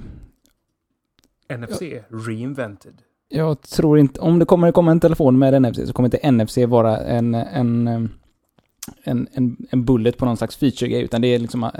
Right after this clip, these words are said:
Speaker 2: i så fall så, eh, används N F C för att, eh, möjliggöra mobila betalningar exempelvis, om det är så att man jobbar tillsammans med Visa eller att man jobb-, som det har ryktats om, eller om man jobbar tillsamm-, tillsammans med någon annan aktör. Så då tror jag att det är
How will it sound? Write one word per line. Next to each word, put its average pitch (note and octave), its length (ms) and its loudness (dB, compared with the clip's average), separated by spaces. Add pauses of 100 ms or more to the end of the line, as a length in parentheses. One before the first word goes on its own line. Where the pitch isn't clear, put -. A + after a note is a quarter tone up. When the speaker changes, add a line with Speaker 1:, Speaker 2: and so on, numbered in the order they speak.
Speaker 2:
i - 100 -6
så C3+ 140 -2
fall A#2 160 -2
så, A#2 240 -4 (260)
eh, C#3 280 -4
används B2 420 -2
N B2+ 160 -2
F F#2+ 120 -8
C F2+ 240 -8
för - 200 -6
att, - 60 -10 (180)
eh, - 60 -16 (760)
möjliggöra G#2 480 -2
mobila G#2+ 420 -4
betalningar G#2+ 540 -2
exempelvis, - 520 -6
om - 80 -6
det G#2+ 60 -2
är F#2+ 40 -4
så - 120 -4
att - 100 -8
man A#2 100 -2
jobbar G#2 180 0
tillsammans A2 300 -6
med A2+ 100 -2
Visa A2+ 400 -4
eller - 120 -8
att - 80 -10
man A2 100 -4
jobb-, G2+ 240 -8
som A#2+ 140 -8
det G#2 60 -6
har G2+ 60 -4
ryktats - 280 -10
om, - 160 -14
eller - 100 -8
om G#2 60 -6
man G#2+ 100 -4
jobbar G#2 220 -4
tillsamm-, - 340 -10
tillsammans A2 400 -4
med A2 160 -4 (140)
någon B2 140 -2
annan A2 200 -4
aktör. - 380 -6 (520)
Så - 120 -8
då B2+ 40 -6
tror C3+ 100 0
jag A#2 40 4
att A2 60 -2
det B2 60 -2
är A#2 40 -2